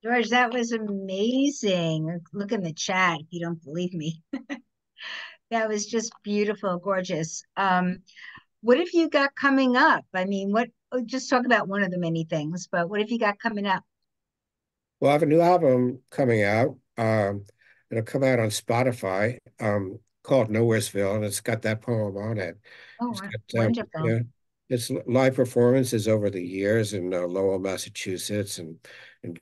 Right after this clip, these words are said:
Speaker 2: Kansas City, and, um, uh, uh, Albuquerque, New Mexico, and various locations around the country.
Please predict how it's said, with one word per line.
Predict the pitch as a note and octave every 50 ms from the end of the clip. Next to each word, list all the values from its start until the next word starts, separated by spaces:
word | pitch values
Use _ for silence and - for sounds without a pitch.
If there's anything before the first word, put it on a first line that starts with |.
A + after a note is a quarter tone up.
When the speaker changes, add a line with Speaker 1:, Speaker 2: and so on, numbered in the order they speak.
| _
Speaker 2:
Kansas | - - G2+ F#2 F2+ E2 F2+ E2+ -
City, | - - F#2+ F2 G2 G2 F#2+ G2
and, | F#2+ F2 E2 D#2+ D#2 D#2+
um, | E2+ E2+ E2+ E2 E2 E2 E2 E2 E2 _ _ _ _ _ _ _ - - - _ _ _ _ -
uh, | - F2+ F2+ F2 F2 F2 F2 F2 E2+ E2+ E2 E2+ - - -
uh, | G2+ F2+ F2 F#2 -
Albuquerque, | G#2+ A2+ G#2+ G#2 G#2 - - A#2 G2+ G2 - F2+ F2+
New | F#2 F#2
Mexico, | F2+ F#2 F#2 - - - - G#2 G2+
and | G2+ G2
various | A2+ D3 D3+ C3+ A#2 -
locations | B2 A2+ - A#2+ A2+ G2+ - A2+ G#2+ G#2
around | G2 F#2+ F2+ F2
the | D#2+ -
country. | - - E2 - - G2 G#2+ G#2